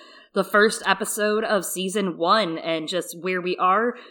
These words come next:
where we've come. Right now, we just have watched season eight, episode one, the beginning of the end. So lots of takes that, uh, kind of mirror that first episode are gonna happen in this one.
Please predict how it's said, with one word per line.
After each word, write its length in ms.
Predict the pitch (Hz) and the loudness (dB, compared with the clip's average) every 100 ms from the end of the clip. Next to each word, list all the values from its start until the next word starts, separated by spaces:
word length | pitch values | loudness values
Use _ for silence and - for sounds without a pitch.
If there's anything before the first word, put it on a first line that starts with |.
| _ - | _ -16
where 560 | 160 160 190 185 175 | -12 -2 0 2 2
we've 260 | 180 180 - | 2 -2 0
come. 340 | 180 175 208 | 4 4 4
Right 160 | 185 185 | 0 0
now, 200 | 170 175 | -2 0
we 140 | 180 | 0
just 280 | 175 175 - | -2 -4 -6
have 240 | 185 185 160 | -4 -4 0
watched 400 | 165 175 - - | 2 2 0 -6
season 340 | 214 185 180 - | -4 -4 -6 -4
eight, 220 | 170 220 - | -2 -2 0
episode 480 | 226 233 - 233 220 | -2 -2 -2 0 0
one, 260 | 214 240 240 | 0 0 0
the 80 | 165 | -4
beginning 360 | - 160 160 | -4 -4 -2
of 100 | 151 | -4
the 160 | 156 - | -6 -6
end. 320 | 160 202 233 | -4 -2 -2
So 480 | - - 156 143 147 - - _ - | -4 -8 -2 -2 -2 -6 -20 _ -4
lots 320 | 185 202 214 | 2 2 2
of 120 | 262 - | -4 -4
takes 440 | - 202 - - | -2 -2 -2 -6
that, 200 | 190 165 | -2 0
uh, 240 | 165 165 | 0 -2
kind 240 | 170 214 220 | -2 -2 -2
of 80 | 196 | -4
mirror 400 | 208 233 131 - | -2 0 -2 -4
that 180 | 156 - | -6 -4
first 240 | 165 151 | -4 -4
episode 440 | 151 147 151 151 143 | -6 -6 -8 -8 -8
are 60 | |
gonna 160 | 143 143 | -8 -8
happen 280 | 156 139 147 | -6 -6 -10
in 60 | 151 | -12
this 160 | - | -14
one. 180 | 147 | -14